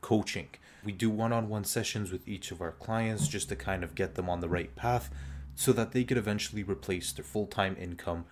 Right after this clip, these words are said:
with the stock market. Not only do we do coaching for that, but we also do coaching when it comes down to making sure that your credit score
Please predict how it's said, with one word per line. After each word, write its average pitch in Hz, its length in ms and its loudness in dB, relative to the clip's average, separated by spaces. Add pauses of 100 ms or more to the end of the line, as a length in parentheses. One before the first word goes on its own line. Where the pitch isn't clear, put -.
(260)
with 92 180 0
the 85 80 -10
stock - 400 -4
market. 82 380 -6 (200)
Not 123 160 6
only 127 220 6
do 117 140 2
we 113 60 4
do 107 140 4
coaching 107 400 -2
for 101 140 -2
that, 98 300 0
but 95 60 2
we 92 140 -2
also 98 280 2
do 92 220 -2
coaching 92 540 -2
when 85 120 -2
it 85 100 -6
comes 92 320 -4
down 87 280 -2
to - 140 -10
making 87 300 -4
sure 85 240 -4
that 80 220 -8
your 85 100 -4
credit 90 320 0
score 87 480 -2